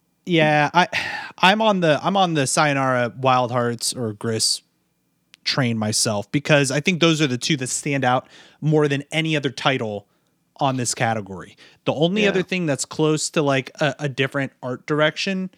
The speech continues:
Speaker 1: would be The Legend of Zelda Link's Awakening because of how they were able to successfully bring this old game back to life on a newer platform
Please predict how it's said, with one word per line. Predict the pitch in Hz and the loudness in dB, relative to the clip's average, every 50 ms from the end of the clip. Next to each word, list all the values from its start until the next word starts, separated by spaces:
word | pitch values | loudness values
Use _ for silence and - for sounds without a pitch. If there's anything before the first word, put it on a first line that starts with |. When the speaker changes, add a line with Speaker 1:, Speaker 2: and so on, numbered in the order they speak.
| _ _ _ _ _ _ _ _ _ _ _ _ _ | _ _ _ _ _ _ _ _ _ _ _ _ _
Speaker 1:
would | - 160 147 143 127 123 | -2 0 0 0 0 -2
be | 143 143 139 139 135 | -2 -2 0 -2 -2
The | 127 127 127 | -2 -2 -2
Legend | 123 131 127 120 123 120 | -2 -2 -2 -4 -4 -8
of | 113 | -6
Zelda | 107 117 120 117 113 | -4 -4 -4 -4 -4
Link's | 110 107 110 110 107 - | -6 -6 -8 -8 -8 -10
Awakening | 120 107 107 107 104 - 107 104 101 98 | -8 -8 -10 -10 -10 -10 -10 -10 -10 -10
because | 107 107 - - 135 117 107 | -12 -12 -6 -6 -6 -4 -4
of | 117 - | -6 -6
how | - 139 127 123 120 | -4 -2 -2 -2 -2
they | 117 120 117 113 113 113 107 _ _ _ _ _ _ _ | -4 -6 -6 -6 -8 -10 -12 _ _ _ _ _ _ _
were | 131 127 - | -6 -6 -4
able | 143 147 139 139 147 | -2 -2 0 0 -2
to | 139 - 135 | -4 -2 -4
successfully | - - 131 - - - 135 127 120 - - - 123 120 117 117 113 110 110 110 - _ _ _ _ _ _ _ - | -6 -6 -6 -8 -6 -4 -2 -2 -2 -4 -6 -8 -8 -6 -6 -6 -6 -8 -8 -10 -14 _ _ _ _ _ _ _ -16
bring | - 123 - 127 135 139 143 139 | -16 -10 -6 -4 -2 -2 -2 -2
this | 135 131 - - - | -2 -4 -4 -6 -6
old | 143 127 127 127 131 | -8 -8 -8 -8 -6
game | 127 131 127 127 123 120 | -6 -4 -4 -4 -6 -4
back | 107 120 123 123 - - | -2 -2 -2 -2 -2 -4
to | - 131 | -8 -8
life | 120 113 123 127 120 117 104 - - - _ _ _ _ _ _ _ _ _ - | -4 0 0 0 0 -2 -4 -8 -14 -20 _ _ _ _ _ _ _ _ _ 0
on | 147 147 143 | 2 2 2
a | 143 139 135 | 2 0 0
newer | 139 139 139 143 147 151 160 165 151 151 135 | -2 -2 -2 0 2 4 4 4 4 4 0
platform | - - - 143 131 131 120 - - - 123 117 113 113 113 113 | 0 0 0 2 2 2 0 -4 -8 -8 -6 -4 -4 -4 -6 -8